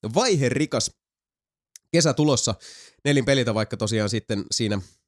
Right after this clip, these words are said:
heinäkuun neljäs, elikkä Yhdysvaltain itsenäisyyspäivänä, juhlapäivä myös monella tavalla. Mekin isketään hetkeksi aikaa säkkipillit takaisin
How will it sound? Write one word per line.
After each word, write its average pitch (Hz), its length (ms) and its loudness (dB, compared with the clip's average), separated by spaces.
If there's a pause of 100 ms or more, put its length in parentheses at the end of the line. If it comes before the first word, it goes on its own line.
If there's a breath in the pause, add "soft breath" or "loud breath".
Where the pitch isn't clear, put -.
(440 soft breath)
heinäkuun 131 400 2
neljäs, 123 380 0
elikkä 104 280 -4
Yhdysvaltain 104 1120 -2
itsenäisyyspäivänä, 104 1500 -2 (140)
juhlapäivä 107 540 0
myös 104 180 -2
monella 131 200 0
tavalla. 147 260 0 (280 loud breath)
Mekin 131 320 0 (680)
isketään 131 480 2
hetkeksi 123 400 -2
aikaa 104 340 -2 (300)
säkkipillit 113 680 -2 (1200)
takaisin 107 560 0